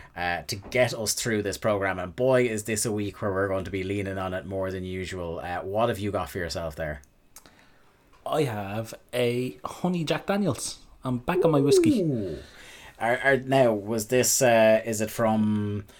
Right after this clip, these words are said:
Speaker 1: the bottle, or is it one of the new cans, or, or
Speaker 2: Jesus, Dave, I'm not drinking directly from the bottle.
Speaker 1: <laughs> Well, uh, you know, there's, like, the, the,
Speaker 2: <laughs>
Speaker 1: there's, like, the honey liqueur that's in the bottle that you can pour out
Speaker 2: Yeah,
Speaker 1: in the
Speaker 2: no,
Speaker 1: small
Speaker 2: it, it,
Speaker 1: measures.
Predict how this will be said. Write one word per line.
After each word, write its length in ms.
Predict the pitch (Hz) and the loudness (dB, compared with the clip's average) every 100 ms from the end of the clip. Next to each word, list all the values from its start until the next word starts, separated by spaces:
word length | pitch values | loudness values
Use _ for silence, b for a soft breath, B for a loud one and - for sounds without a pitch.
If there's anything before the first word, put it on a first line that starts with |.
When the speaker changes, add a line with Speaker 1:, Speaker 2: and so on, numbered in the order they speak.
| b _ | b _
Speaker 1:
the 80 | - | -4
bottle, 560 | - 147 165 185 180 160 | 6 8 8 6 6 6
or 100 | 143 | 4
is 80 | |
it 80 | 135 | 4
one 100 | 117 | 0
of 60 | 110 | 0
the 60 | |
new 140 | 110 104 | 0 0
cans, 840 | - - 123 127 131 131 135 123 | -2 -2 0 0 0 0 0 0
or, 280 | - 101 95 | -2 2 2
or 300 | 87 90 - - _ 107 147 | 2 0 -2 -10 _ -20 -14
Speaker 2:
Jesus, 260 | - 127 107 | -4 -2 0
Dave, 200 | 110 101 | -2 0
I'm 60 | 120 | 2
not 120 | 143 | 2
drinking 240 | 120 110 | 2 0
directly 280 | 98 104 101 | 0 0 0
from 160 | 104 90 | -6 -8
the 60 | |
bottle. 400 | 80 95 - - - | -6 -6 -6 -10 -16
Speaker 1:
<laughs> 40 | - - 185 - 175 - 156 B B - | -20 6 8 8 2 0 -4 B B 12
Well, 140 | 196 | 12
uh, 60 | 190 | 12
you 240 | 190 190 | 10 6
know, 160 | 190 208 | 4 6
there's, 140 | 185 | 4
like, 100 | 170 | 8
the, 120 | - | 10
the, 760 | 139 311 208 - 151 - - - | 12 12 12 8 2 2 -4 -2
Speaker 2:
<laughs> 0 | |
Speaker 1:
there's, 140 | 160 | 4
like, 100 | 151 | 4
the 80 | 147 | 4
honey 260 | 127 190 214 | 4 6 6
liqueur 480 | 170 143 160 151 143 | 4 2 4 8 6
that's 180 | 117 | 4
in 260 | - 139 139 | -2 -2 0
the 40 | |
bottle 500 | 127 110 131 110 104 101 | 2 4 4 4 0 0
that 100 | 95 | -4
you 80 | |
can 220 | 107 107 95 | -6 -6 -6
pour 340 | - 117 110 | -2 2 2
out 180 | 107 107 | 2 4
Speaker 2:
Yeah, 100 | 117 | 2
Speaker 1:
in 40 | |
the 60 | 101 | 2
Speaker 2:
no, 60 | |
Speaker 1:
small 160 | 104 120 | 0 0
Speaker 2:
it, 40 | 113 | 2
it, 20 | |
Speaker 1:
measures. 480 | 110 104 98 95 | 0 0 -2 -4